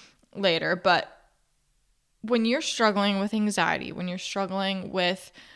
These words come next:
intrusive thoughts, when you're struggling with repetitive thoughts,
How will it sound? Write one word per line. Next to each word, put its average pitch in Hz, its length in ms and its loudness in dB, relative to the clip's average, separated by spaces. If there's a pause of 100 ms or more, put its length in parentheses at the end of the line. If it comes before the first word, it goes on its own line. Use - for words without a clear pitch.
(160)
intrusive 214 540 0
thoughts, - 380 -2
when 185 120 -6
you're 170 400 -4
struggling 190 500 0
with 214 220 -2
repetitive 277 640 2
thoughts, - 520 -10